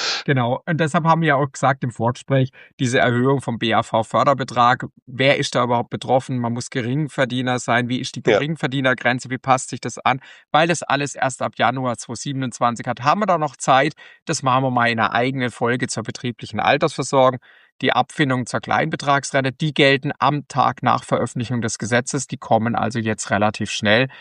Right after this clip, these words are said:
Speaker 1: dass man das entsprechend anwenden kann. Daher hier nur der Hinweis, Klein-B A Vs, die Abfindungsregelungen, die kommen sofort. Die B A V-Förderbetragsänderungen, die kommen erst zweitausendsiebenundzwanzig und da machen wir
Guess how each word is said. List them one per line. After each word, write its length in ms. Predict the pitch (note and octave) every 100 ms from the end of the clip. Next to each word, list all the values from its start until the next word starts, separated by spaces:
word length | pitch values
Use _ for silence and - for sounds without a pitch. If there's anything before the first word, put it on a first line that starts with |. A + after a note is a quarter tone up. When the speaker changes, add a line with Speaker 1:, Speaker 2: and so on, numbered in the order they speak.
| - -
Speaker 1:
dass 220 | B2 -
man 100 | A#2
das 200 | A2 -
entsprechend 640 | - C3 - A2 G#2 G#2 A#2
anwenden 420 | C3+ C3+ B2 C3+
kann. 240 | A#2+ A#2 - _ -
Daher 220 | A#2 A#2
hier 200 | A2 A#2+
nur 120 | A#2
der 120 | G#2+
Hinweis, 560 | G#2+ A#2+ B2 B2+ A#2+ - - _ -
Klein-B 380 | C#3 F3 F3+
A 140 | - D#3
Vs, 480 | - C#3+ D3 - - _ _ -
die 240 | D3 D#3+ - _
Abfindungsregelungen, 920 | C#3 C#3 - B2+ B2+ - B2 A#2+ A#2+ A2+
die 80 |
kommen 340 | - B2 A2+ A2
sofort. 460 | G#2+ - C#3+ F3+ - _ _ -
Die 100 | C3
B 180 | C3 B2
A 80 | A#2+
V-Förderbetragsänderungen, 1300 | A#2 A2+ - A2+ C#3+ C3 - A2+ A#2+ - A2 A2
die 100 | G#2+
kommen 320 | - B2 A2+ F2
erst 240 | F#2+ -
zweitausendsiebenundzwanzig 920 | A2 G#2 A2 A#2 A#2+ - A2+ A2 G#2+
und 60 | G2
da 100 | F2
machen 300 | E2+ G2 G2
wir 220 | G2